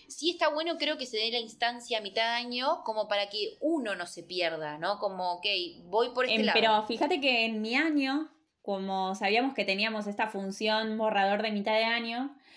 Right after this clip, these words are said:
Speaker 2: como que todos los que estábamos haciendo tesis, un poco queríamos tener las tesis cerradas para esta función de, de mitad de año.
Speaker 1: Sí, igual su año, su año era como más,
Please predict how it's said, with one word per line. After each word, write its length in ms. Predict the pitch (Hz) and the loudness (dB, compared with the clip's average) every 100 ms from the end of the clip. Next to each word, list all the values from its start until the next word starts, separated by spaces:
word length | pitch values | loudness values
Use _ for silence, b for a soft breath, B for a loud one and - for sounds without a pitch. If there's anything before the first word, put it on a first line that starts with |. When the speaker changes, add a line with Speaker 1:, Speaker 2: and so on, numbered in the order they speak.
| B B B _ | B B B _
Speaker 2:
como 240 | 202 208 | 0 2
que 100 | 202 | 2
todos 260 | 202 247 302 | 4 4 4
los 120 | 269 | 2
que 80 | - | -2
estábamos 340 | 220 240 247 | 0 2 2
haciendo 320 | 247 240 254 247 | 2 0 0 0
tesis, 400 | 294 294 302 302 | 0 0 -4 -2
un 100 | 226 | 0
poco 320 | 226 240 262 | 2 4 2
queríamos 400 | 262 208 247 254 | 0 0 2 2
tener 240 | - 202 214 | 0 -2 -2
las 160 | 240 | -4
tesis 420 | - 233 262 - - | -4 -2 -2 -6 -2
cerradas 520 | 202 196 233 247 262 | 0 4 4 4 2
para 160 | 185 180 | 0 -2
esta 220 | - 202 | -2 -4
función 340 | 185 180 196 | -4 -2 0
de, 440 | 202 175 160 160 160 | 2 0 0 -2 -2
de 100 | 202 | 0
mitad 240 | 202 196 | 2 2
de 60 | 190 | 2
año. 340 | 170 180 269 | 2 0 -2
Speaker 1:
Sí, 120 | 277 | 0
igual 260 | 220 254 277 | 2 2 2
su 160 | 269 233 | -2 -2
año, 340 | 277 302 302 | -2 -4 -4
su 160 | - 220 | -4 -4
año 240 | 254 277 | -4 -4
era 200 | 247 240 | -2 -2
como 260 | 208 190 190 | -2 -8 -2
más, 400 | 196 226 226 | 0 0 -4